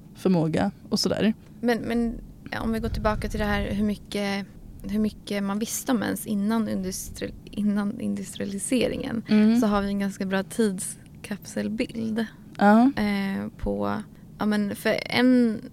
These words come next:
Speaker 2: en tanke man kan ha att de kanske inte visste så mycket om mens var ju just för att kvinnorna ammade och var mycket mer gravida än vad de är i, ett, i dagens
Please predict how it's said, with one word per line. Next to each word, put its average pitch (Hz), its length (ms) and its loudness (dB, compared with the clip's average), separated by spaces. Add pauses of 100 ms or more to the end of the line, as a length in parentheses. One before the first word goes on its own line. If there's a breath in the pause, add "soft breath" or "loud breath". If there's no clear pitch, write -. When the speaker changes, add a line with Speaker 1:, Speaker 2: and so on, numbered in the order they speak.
Speaker 2:
en 247 180 4
tanke 214 300 0
man 208 160 -2
kan 196 100 -6
ha 190 100 -4
att 196 100 -8
de 196 100 -8
kanske 190 180 -6
inte 190 120 -6
visste 196 180 -6
så - 120 -6
mycket 190 200 -8
om 196 80 -4
mens 196 220 -4
var 190 200 -4
ju 196 140 -2
just 190 160 -6
för 202 100 -8
att - 200 -14 (420 loud breath)
kvinnorna 196 520 -2
ammade 190 600 -2
och 190 120 -6
var 196 220 -4 (400)
mycket 196 320 -6
mer 190 140 -4
gravida 202 680 0
än 190 80 -6
vad 190 80 -6
de 190 180 -4
är 196 120 -6
i, - 100 -6
ett, 101 120 -10 (560)
i 214 80 -6
dagens - 560 -4